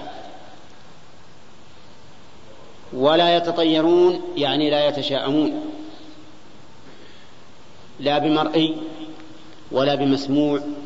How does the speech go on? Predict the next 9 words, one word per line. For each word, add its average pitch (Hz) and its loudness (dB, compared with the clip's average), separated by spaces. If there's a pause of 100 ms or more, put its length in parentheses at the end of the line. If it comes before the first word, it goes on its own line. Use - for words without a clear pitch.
(500)
ولا 139 4
بمشموم 135 2 (960)
ولا 147 4
بمذوق، 143 4 (1160)
لا 147 4
ت-، 151 2 (100)
لا 156 6
يتطيرون 147 2
أبدا. 104 -4